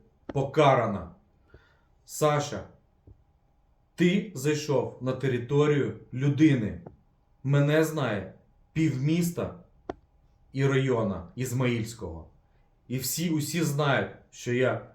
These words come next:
спеціаліст з ремонту техніки. Тому ти сфабрикував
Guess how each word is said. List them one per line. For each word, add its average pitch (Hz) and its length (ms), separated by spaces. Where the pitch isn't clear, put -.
спеціаліст 147 880
з 107 120
ремонту 127 640
техніки. 104 580
Тому 151 640
ти 151 320
сфабрикував 127 920